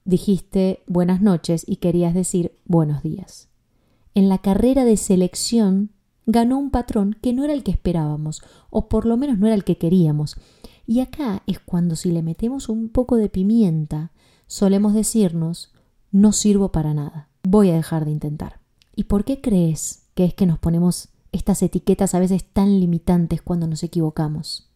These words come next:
Como seres pensantes que somos, necesitamos ponerle nombre a lo que experimentamos con nuestros sentidos para entender y poder relacionarnos de forma efectiva. No está mal poner etiquetas, es muy útil.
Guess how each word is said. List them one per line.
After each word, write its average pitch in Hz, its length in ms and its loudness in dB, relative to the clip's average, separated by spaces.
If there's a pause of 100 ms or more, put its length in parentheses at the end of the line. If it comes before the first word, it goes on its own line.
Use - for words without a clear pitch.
Como 208 200 4
seres 269 260 -2
pensantes 185 640 0
que - 100 -10
somos, 160 480 0 (380)
necesitamos 220 1120 0
ponerle 175 520 0
nombre 160 600 4
a 170 100 -4
lo 170 120 -2
que 170 80 -4
experimentamos 175 1000 0
con 180 160 -2
nuestros 170 300 -4
sentidos 170 680 0
para 175 420 -4
entender 202 800 2 (260)
y 220 120 -4
poder 226 260 -4
relacionarnos 190 1120 2
de 180 80 2
forma 190 260 4
efectiva. 165 600 -2 (340)
No 208 80 6
está 202 300 4
mal 165 180 2
poner 165 280 0
etiquetas, 160 760 -4
es 185 160 2
muy 202 320 6
útil. 160 360 -2